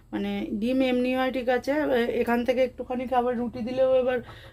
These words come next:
বলবে যে ডিম দিয়ে ভেজে দাও, ডিমের চক্করে এবার রুটি খাবে বলবে, ডিমগুলো খেয়ে নেবে, রুটিগুলো খাবে না। তো ওই জন্য বললাম যে থাক রুটি করে কাজ নেই, তাহলে ভাতই হোক, ছেলেটা সারাদিন ভাত খায়নি, ওই জন্য ভাত হয়েছে। তো চলো খাওয়া দাওয়া করে নিই।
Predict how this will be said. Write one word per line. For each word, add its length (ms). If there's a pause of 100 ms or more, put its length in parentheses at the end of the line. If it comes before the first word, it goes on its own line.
(120)
বলবে 280
যে 80
ডিম 260
দিয়ে 120
ভেজে 180
দাও, 100
ডিমের 300
চক্করে 340
এবার 120
রুটি 220
খাবে 260
বলবে, 260
ডিমগুলো 320
খেয়ে 160
নেবে, 140
রুটিগুলো 360
খাবে 220
না। 80 (600)
তো 80
ওই 60
জন্য 160
বললাম 280
যে 60
থাক 200
রুটি 220
করে 200
কাজ 200
নেই, 120
তাহলে 200
ভাতই 340
হোক, 180
ছেলেটা 280
সারাদিন 300
ভাত 260
খায়নি, 220 (520)
ওই 80
জন্য 180
ভাত 280
হয়েছে। 260 (680)
তো 60
চলো 240
খাওয়া 240
দাওয়া 160
করে 220
নিই। 180